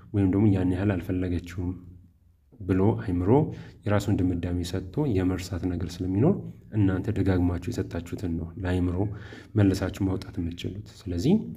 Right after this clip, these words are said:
ደጋግማችሁ ስጡት፣ ተጠቀሙት። Use it or lose it። አንድ ቻሌንጅ ልስጣችሁ።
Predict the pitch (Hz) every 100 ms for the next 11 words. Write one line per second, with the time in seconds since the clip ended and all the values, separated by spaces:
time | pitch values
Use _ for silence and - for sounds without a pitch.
0 | - 95 92 90 87 87 87 - 104 135
1 | 127 113 110 104 82 104 - - _ -
2 | 95 92 156 165 - - 107 117 156 -
3 | 127 156 135 82 - - - _ _ _
4 | _ _ _ _ _ _ _ _ _ _
5 | _ - 127 127 113 107 107 98 87 85
6 | - - -